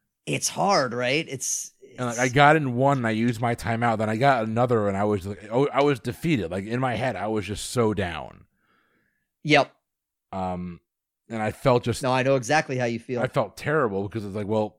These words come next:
Speaker 2: what's the point of even trying now? I don't even need to think. But I, I, I pulled myself out of it. I'm not happy with my performance, but I'm happy with my rebound. I, I'm
Speaker 1: Yep.
Speaker 2: happy that twice I was able to pull myself out of it. I was trying to, I was able to get my head out of my own ass and start answering questions again. So,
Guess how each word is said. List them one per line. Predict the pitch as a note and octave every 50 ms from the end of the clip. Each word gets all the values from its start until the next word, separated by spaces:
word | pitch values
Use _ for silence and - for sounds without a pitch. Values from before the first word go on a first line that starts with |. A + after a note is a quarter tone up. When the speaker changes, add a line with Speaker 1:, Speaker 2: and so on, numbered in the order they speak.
| _ _
Speaker 2:
what's | A2+ A#2+ C3+ C3+ - -
the | C3+ B2
point | - C3+ B2+ A#2
of | G#2 G#2
even | G2+ G2 F#2+
trying | - - D#3 D#3 D3 B2 G2+ F2+ E2+
now? | E2 D#2+ E2+ G2
I |
don't | G#2+ A#2 A#2
even | A2 G2+ F2+ - G#2+
need | A2+ G#2+ G2
to | E2
think. | - - C#3 B2 F#2+ D#2 D2 _ -
But | F#2 F2+ F2 D#2+ _ _ _
I, | -
I, | G2 - C3 C#3 C#3 _ _ - D#3
I | F#3 F3
pulled | - - G3+ F#3
myself | F#3 E3+ - E3+ C3+
out | A#2+ G2+ F#2+
of | G2+
it. | A2+
I'm | C#3 E3+
not | F#3+ F3+ C3
happy | B2+ C#3+ C#3 - C#3+
with | C3+ B2
my | C3
performance, | A2+ - F#2 E2 A2+ A#2 A2+ G#2+ F#2+
but | - G#2+
I'm | G2+ F2+
happy | D#2+ B2 B2 - - A2+
with | G#2+ F2
my | G2 G2
rebound. | F#2+ F2 E2+ D#2+ - A#1+ G1+ G1+ G1+ - - - _ _ _ _ _ _ _ _ _ _ _ _ _ _ _ _ _ _ -
I, | F#2+ - -
I'm | B2 A#2+
Speaker 1:
Yep. | - D3+
Speaker 2:
happy | D3 C#3 C#3
that | B2+ A2+ -
twice | - - C#3+ D3 D3+ C3+ D3
I | C3+
was | C3
able | B2+ B2
to | A2+
pull | - B2+ C3
myself | C3 B2 - - B2+ A2+ F#2
out | F2 A2 A2+ G#2+
of | G#2 G2+
it. | G#2
I | G#2
was | G2 F#2+
trying | - A#2 G#2+ G#2 F2+
to, | - _ _ _ - A2+
I | A2
was | A2+
able | A#2 G#2+ G#2
to | F#2+
get | F2+ B2+ A#2
my | A2+ A2+ G2+
head | F#2+ A2+ G#2+
out | G#2 G#2
of | G#2
my | G2 G#2 G2+
own | G2+ G2+ G2+
ass | F#2+ F2 F2+ G2 F#2 - -
and | F#2+ E2+
start | - - G2 F2+ F#2+
answering | F#2+ F2+ - F#2 F2+ -
questions | - - E2+ - - - - -
again. | D2 C#2 C#2 C2+ B1 B1 B1+ -
So, | - - D#2 D2 D#2 D2+ -